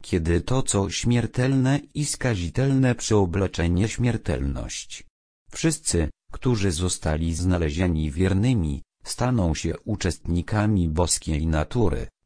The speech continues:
przewyższającej aniołów, zwierzchności i moce,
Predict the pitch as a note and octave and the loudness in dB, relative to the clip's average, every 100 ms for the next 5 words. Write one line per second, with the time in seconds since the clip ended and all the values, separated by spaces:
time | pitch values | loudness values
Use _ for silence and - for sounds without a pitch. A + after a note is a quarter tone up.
0 | - - F#2 F2+ - - C#3 F2 D2 C#2+ | -6 -2 0 0 -2 -2 -2 0 0 0
1 | - D2+ D#2+ D#2+ D#2+ D2+ C2 B1 A#1 A#1+ | -2 0 2 2 2 0 0 -4 -8 -10
2 | - - - - - D2 D2+ C#2+ - - | -10 -10 -12 -12 -8 -4 -2 -2 -2 -2
3 | G2+ A2+ - G2+ - - C3+ F2 D#2 D2+ | -2 -2 -2 -2 -2 -4 -4 -2 0 0
4 | C#2 - D#2 C2+ | -2 -4 -2 -2